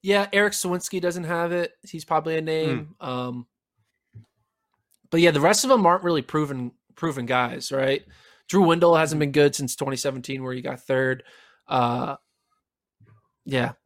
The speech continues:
Speaker 1: So
Speaker 2: Oh,
Speaker 1: Isaiah
Speaker 2: twenty eighteen,
Speaker 1: Jewett, the
Speaker 2: twenty eighteen indoors, he was good. Twenty eighteen
Speaker 1: Oh, yeah,
Speaker 2: indoors.
Speaker 1: twenty eighteen
Speaker 2: Win-,
Speaker 1: indoors.
Speaker 2: Win-, Windle
Speaker 1: Sorry,
Speaker 2: got that medal.
Speaker 1: Bill.
Speaker 2: Yeah,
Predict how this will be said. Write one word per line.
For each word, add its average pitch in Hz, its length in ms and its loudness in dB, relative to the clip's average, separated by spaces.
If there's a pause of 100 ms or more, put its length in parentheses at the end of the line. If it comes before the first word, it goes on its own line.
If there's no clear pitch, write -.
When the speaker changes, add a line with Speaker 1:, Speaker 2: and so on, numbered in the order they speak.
(180)
Speaker 1:
So 131 320 6
Speaker 2:
Oh, - 100 2
Speaker 1:
Isaiah 143 40 4
Speaker 2:
twenty 180 180 6
eighteen, 151 280 6
Speaker 1:
Jewett, 160 220 8
the 165 40 2
Speaker 2:
twenty 180 160 -2
eighteen 196 300 -4
indoors, 165 480 -8
he 151 60 -14
was 127 100 -14
good. 143 240 -12 (600)
Twenty 160 180 -10
eighteen 151 180 -12
Speaker 1:
Oh, 151 60 -4
yeah, 143 60 -2
Speaker 2:
indoors. 135 200 -4
Speaker 1:
twenty 156 220 -12
eighteen 147 180 -14
Speaker 2:
Win-, 143 120 -6
Speaker 1:
indoors. 147 260 -8
Speaker 2:
Win-, - 80 -16
Windle 147 160 -4
Speaker 1:
Sorry, 143 100 0
Speaker 2:
got 139 60 0
that - 80 -4
medal. 131 260 -8
Speaker 1:
Bill. 131 140 -16 (200)
Speaker 2:
Yeah, 127 60 -18